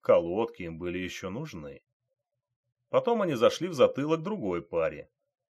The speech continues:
и повторили свои механические движения. Приставили дуло к головам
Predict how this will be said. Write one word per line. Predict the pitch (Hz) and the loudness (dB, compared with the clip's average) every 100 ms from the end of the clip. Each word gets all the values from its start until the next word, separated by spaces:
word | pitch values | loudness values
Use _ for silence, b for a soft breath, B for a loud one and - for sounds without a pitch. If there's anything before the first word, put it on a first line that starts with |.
| _ | _
и | 185 | -8
повторили | 208 196 147 120 156 185 | -6 2 6 6 4 -4
свои | - 101 92 | 0 0 0
механические | 92 98 90 85 87 - 101 | -2 -4 -4 -6 -12 -8 -8
движения. | 104 156 175 131 82 76 - _ _ _ _ _ | -6 -8 -6 -8 -8 -16 -20 _ _ _ _ _
Приставили | - - - 226 175 95 | -8 -8 0 2 2 -4
дуло | 80 110 147 120 | -6 -6 -4 -4
к | |
головам | 101 113 110 107 104 98 | -2 2 2 2 0 -2